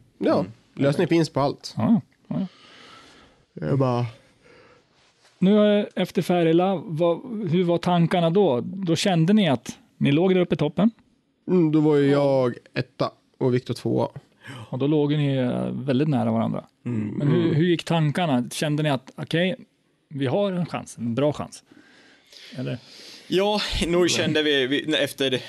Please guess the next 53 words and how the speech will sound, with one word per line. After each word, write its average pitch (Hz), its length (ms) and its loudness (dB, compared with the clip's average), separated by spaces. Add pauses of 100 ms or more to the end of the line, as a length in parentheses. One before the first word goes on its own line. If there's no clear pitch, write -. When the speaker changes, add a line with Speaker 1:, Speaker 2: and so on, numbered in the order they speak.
(140)
Speaker 2:
eh, 104 240 0
just 131 300 0
Färila, 135 500 -2
då 127 100 0
gick 127 340 -4
tankarna 117 460 -4
lite 110 280 -2
i, 110 140 -2
man 110 140 -4
satt 117 200 -4
och 101 60 -4
tittade 104 380 -6
lite 110 240 -6
lister 107 420 -2
och 107 80 -2
grejer 107 380 -2
och 110 100 -2
dona 110 180 -2
och - 20 -6
Speaker 1:
Mm. 110 140 -4
Och, 107 80 -4
Speaker 2:
funderade 113 340 0
Speaker 1:
och 120 60 0
räkna 123 80 0 (240)
Speaker 2:
poängsmässigt 117 420 0
Speaker 1:
poäng - 100 -4
också 127 200 -8
Speaker 2:
på 120 80 -4
Speaker 1:
och 131 80 -4
grejer. 123 220 -4 (120)
Speaker 2:
vad 117 220 -2
som 107 260 -2
kommer 110 320 -4
behöva 107 400 -2
hända 107 500 -4
för - 160 -6
att 101 60 -6
kunna 104 200 -4
ta 104 140 -6
oss 107 220 -4
framåt 104 460 -4
Speaker 3:
Mm. 139 160 -2
Speaker 2:
och 98 260 -6 (480)
hela 110 280 -2
det 107 280 -4
kittet. 101 260 -4
Och 101 220 0
självklart 104 380 -4
funderade 104 520 -2
vi 104 80 -4
lite 104 240 -6
på 104 400 -2
vad, 104 520 -2